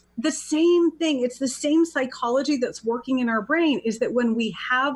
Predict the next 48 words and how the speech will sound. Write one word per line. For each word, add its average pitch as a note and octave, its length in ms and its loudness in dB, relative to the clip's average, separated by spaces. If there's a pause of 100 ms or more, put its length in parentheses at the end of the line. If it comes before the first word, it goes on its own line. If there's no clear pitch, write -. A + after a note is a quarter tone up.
(140)
a A#3 40 -2
lot, A3 580 0 (420)
we G#3+ 260 -6
tend, A#3+ 640 0
without G#3 500 -2
awareness, B3+ 760 0 (260)
to A#3+ 120 -6
get A3+ 300 0
really D#4 540 2
free D4 280 -2
and B3+ 100 0
easy C#4+ 280 2
with E3+ 220 -2
it. C#3+ 200 -4 (340)
But A#3+ 180 0
when B3 320 2
it B3 240 -2
shrinks D4+ 580 0
in A#3 140 0
the C#4 100 0
tube, C#4 380 -2
like A3+ 200 0
the C#4 60 -4
toothpaste, A#3+ 720 0
all A#3 120 -2
of A3+ 60 -2
a A3+ 40 -4
sudden G#3+ 220 -6
we G3+ 80 -2
get G3 160 -2
really A#3 480 0
scared G3+ 600 0
and G3 120 -2
we F#3+ 80 2
hang F#3+ 280 -4
on F#3+ 160 -2
to - 120 -10
it E3 120 -8
super, F#3 380 -10
super E3 300 -6
tight. - 340 -8 (460)
And G3+ 120 2
you C4+ 120 4
can C#4+ 180 2
see B3 180 -4
that G#3+ 460 -2
in F3+ 100 -2
a E3+ 80 -4